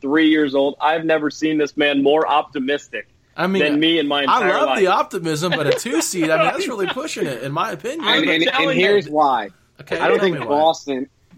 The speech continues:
Speaker 3: I, okay, here's my thing with Philly. Philly is a massive team this year. You know, they're, they're, they're from six six. I think the shortest guy is six six, up to six eleven. They're seven foot with Embiid.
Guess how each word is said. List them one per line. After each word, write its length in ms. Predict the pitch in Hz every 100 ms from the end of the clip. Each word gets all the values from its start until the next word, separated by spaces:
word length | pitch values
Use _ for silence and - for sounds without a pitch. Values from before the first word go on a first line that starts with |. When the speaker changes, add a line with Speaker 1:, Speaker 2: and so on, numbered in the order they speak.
| _ -
Speaker 3:
I, 180 | 135 160
okay, 260 | - 139 127
here's 160 | 160
my 120 | 156 143
thing 140 | 127
with 100 | 113
Philly. 320 | - 117 95
Philly 300 | 90 165 165
is 80 | 143
a 80 | 123
massive 440 | 117 117 117 113
team 220 | 98 107 95
this 160 | 90
year. 100 | 92
You 60 | 98
know, 60 | 104
they're, 200 | 120 123
they're, 180 | 143 135
they're 160 | 139 139
from 120 | 123
six 400 | - - 175 -
six. 360 | 160 147 143 120
I 60 |
think 120 | 139
the 60 | 123
shortest 240 | - 160
guy 100 | 143
is 100 | 113
six 280 | - 156 -
six, 220 | 143 113 123
up 160 | 127
to 100 | -
six 280 | 107 - 131
eleven. 400 | 123 107 104 92 - _ _ -
They're 120 | 117
seven 300 | - 151 131
foot 220 | 143 120
with 140 | 113
Embiid. 480 | 117 110 110 98 78